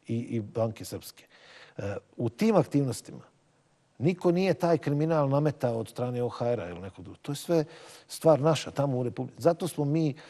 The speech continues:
zato smo toliko uporni na tome da se stvari moraju mijenjati upravo tamo gdje su isključive nadležnosti Republike Srpske i da tamo stvari ne valjaju. E, tako da nema, nemojte imati tu dilemu. Mi, e,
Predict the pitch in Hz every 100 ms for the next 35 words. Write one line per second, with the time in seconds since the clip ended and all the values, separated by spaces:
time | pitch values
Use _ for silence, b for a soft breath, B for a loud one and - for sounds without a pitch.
0 | B B 113 110 101 139 156 160 135 120
1 | 147 156 - 151 143 147 127 123 135 147
2 | 135 110 - - 139 131 123 135 127 123
3 | 139 131 160 165 170 156 - 147 147 131
4 | B B _ 101 127 123 123 123 - 160
5 | 151 147 131 135 139 117 110 120 113 131
6 | 131 117 107 135 - 123 117 139 117 104
7 | 120 113 92 95 92 80 - B B B
8 | - 92 95 135 - 160 160 156 151 139
9 | 139 135 147 190 180 160 180 175 - 170
10 | 147 170 151 147 151 139 101 139 139